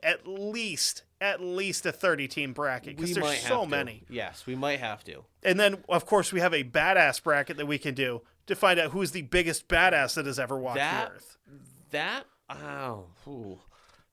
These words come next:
Speaker 2: that might have to get,
Speaker 1: I'm,
Speaker 2: have to
Speaker 1: I'm
Speaker 2: get
Speaker 1: calling
Speaker 2: that
Speaker 1: it, man.
Speaker 2: expanded.
Speaker 1: I really think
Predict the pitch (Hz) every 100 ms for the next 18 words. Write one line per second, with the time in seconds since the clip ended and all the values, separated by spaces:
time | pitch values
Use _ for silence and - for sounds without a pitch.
0 | - 147 240 269 208 254 240 226 226 -
1 | _ _ 165 196 226 185 214 180 202 196
2 | 151 147 139 185 180 135 107 160 170 170
3 | 151 208 220 208 - 233 156 -